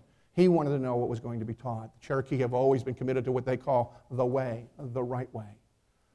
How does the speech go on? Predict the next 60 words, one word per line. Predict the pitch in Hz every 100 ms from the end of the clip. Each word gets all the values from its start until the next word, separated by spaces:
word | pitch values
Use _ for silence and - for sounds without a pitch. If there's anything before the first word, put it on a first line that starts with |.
| _ _ -
And | 147
so | 170
he | 185
said, | 185 202
"Well, | 180 190 202 220 -
let | 180 180
me | 185
read | 165 180
your | 151
book | 139 165 165
first." | 123 98 107 -
And | 120 120
the |
chief, | 120 151 151 147
his | 117
name | 135 127
was | 113
Yanaguska, | 135 123 139 165 165 131
he | 139 139
happened | 143 143
to | 139
be | 135
a | 123
literate | 131 143 120
man, | 120 131 180 _ _ _ -
and | 139
he |
was | 139 135
able | 143 135
to | 131 135 135 127 -
read, | 131 135 139 131 175
uh, | 131 123
English. | 131 127 135 - - _ _ _ _
And | 143
so | 139 151 147 147 151
he | 147
took | 196 196
the | 156
Bible | 147 156 156
from | - 165
the |
missionary, | 135 120 - 120 127 170
and | 170
then | 160
a |
week | 147 165 165
or |
so | 143 170
later, | 151 151 165 135
when | 135
the | 131
missionary | 143 - 135
came | 123 139 127
back | 135 147 147
to | -
see | - 139
if | 131
he'd | 123
read | 151 185
it, | 135 -